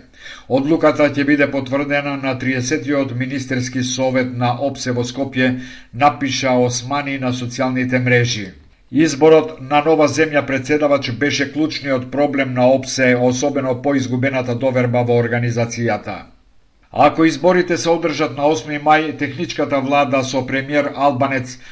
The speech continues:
што ќе ја замени политичката влада на Ковачевски,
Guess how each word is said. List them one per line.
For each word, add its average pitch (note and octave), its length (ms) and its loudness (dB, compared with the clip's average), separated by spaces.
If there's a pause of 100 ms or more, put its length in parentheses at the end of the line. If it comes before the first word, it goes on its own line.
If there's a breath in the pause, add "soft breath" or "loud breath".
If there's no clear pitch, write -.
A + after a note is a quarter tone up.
(120)
што - 240 -4
ќе B2 80 -2
ја C3+ 140 4
замени C#3+ 480 -2
политичката C3 680 -2
влада C3 340 0
на B2+ 160 0
Ковачевски, B2+ 760 -2